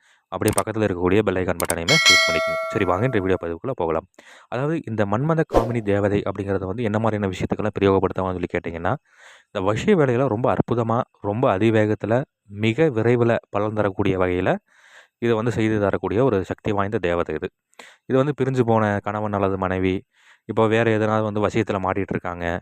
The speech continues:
இல்ல வேற ஏதாவது இந்த கள்ளக்காதல் இந்த மாதிரியான இருந்தாலும், மீண்டும் அதிலிருந்து என்னன்னு கேட்டீங்கன்னா, முறுவாடு பண்ணி இவங்களை தேடி வர வைக்கக்கூடிய அற்புத ஆற்றல் கொண்டது தான் அந்த மன்மத காமினிங்கிற தேவதை. இதை வந்து மேக்ஸிமம் வந்து பார்த்துக்கிட்டீங்க அப்படின்னு சொன்னா, இந்த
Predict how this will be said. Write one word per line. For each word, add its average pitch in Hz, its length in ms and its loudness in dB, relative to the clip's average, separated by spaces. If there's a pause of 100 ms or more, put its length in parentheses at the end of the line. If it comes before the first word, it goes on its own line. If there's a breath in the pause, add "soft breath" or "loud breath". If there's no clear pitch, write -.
(320 soft breath)
இல்ல 113 160 -2
வேற 110 200 2
ஏதாவது 110 200 -2
இந்த 107 120 -4
கள்ளக்காதல் 104 440 -4
இந்த 98 120 -4
மாதிரியான 98 320 2
இருந்தாலும், 98 480 0 (480 soft breath)
மீண்டும் 123 420 2
அதிலிருந்து 107 380 2
என்னன்னு 98 280 0
கேட்டீங்கன்னா, 104 300 0
முறுவாடு 104 320 4
பண்ணி 95 220 -2 (300)
இவங்களை 104 280 0
தேடி 104 200 -2
வர 95 200 2
வைக்கக்கூடிய 92 500 2
அற்புத 117 400 -2
ஆற்றல் 95 300 -2
கொண்டது 87 340 0
தான் 123 160 0
அந்த 90 160 -4 (100)
மன்மத 92 380 -2
காமினிங்கிற 87 480 -4 (160)
தேவதை. 82 360 -2 (840 loud breath)
இதை 151 160 4
வந்து 160 180 2
மேக்ஸிமம் 143 340 2
வந்து 131 120 2
பார்த்துக்கிட்டீங்க 113 420 2
அப்படின்னு 101 220 2
சொன்னா, 147 140 2
இந்த 98 180 0